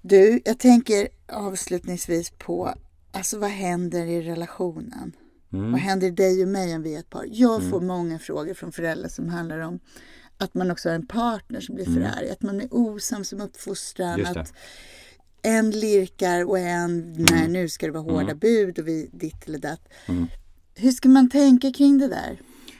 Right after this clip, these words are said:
Speaker 2: Det är jättevanligt, eh, tycker jag också, eh, den utmaningen. Och, eh, många som jag har träffat har ju haft det som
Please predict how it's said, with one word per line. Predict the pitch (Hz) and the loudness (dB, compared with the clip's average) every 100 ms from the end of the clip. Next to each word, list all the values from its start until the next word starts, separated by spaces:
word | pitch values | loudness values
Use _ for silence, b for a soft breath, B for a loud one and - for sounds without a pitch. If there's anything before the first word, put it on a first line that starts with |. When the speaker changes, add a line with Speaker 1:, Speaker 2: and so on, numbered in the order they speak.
| B | B
Speaker 2:
Det | 85 | -8
är | |
jättevanligt, | 80 92 - 101 90 101 95 85 - - - 98 | -4 -4 -4 -6 -4 -4 -4 -6 -8 -18 -14 -8
eh, | 95 95 85 82 80 80 78 73 71 - - | -6 -4 -2 -2 -2 -4 -4 -6 -8 -14 -14
tycker | - 80 | -12 -6
jag | 85 | -6
också, | 80 - 98 120 b b - | -6 -8 -8 -10 b b -16
eh, | 98 90 82 82 80 80 78 80 82 85 | -10 -6 -4 -4 -4 -4 -6 -8 -12 -14
den | 87 85 85 | -10 -6 -6
utmaningen. | 82 85 82 87 107 131 127 | -6 -6 -4 -4 -4 -6 -8
Och, | 107 85 _ 95 | -12 -12 _ -6
eh, | 90 85 85 | -4 -2 -4
många | 90 87 85 | -4 -4 -4
som | 78 82 80 80 78 - - | -4 -4 -2 -4 -6 -12 -12
jag | 87 92 | -8 -8
har | 101 110 107 - | -6 -8 -10 -10
träffat | 110 90 110 - - - | -12 -10 -10 -12 -16 -18
har | 85 90 | -10 -6
ju | 85 | -6
haft | 82 80 - _ - - | -6 -8 -12 _ -20 -12
det | 82 78 80 | -8 -8 -8
som | 82 78 76 | -10 -8 -8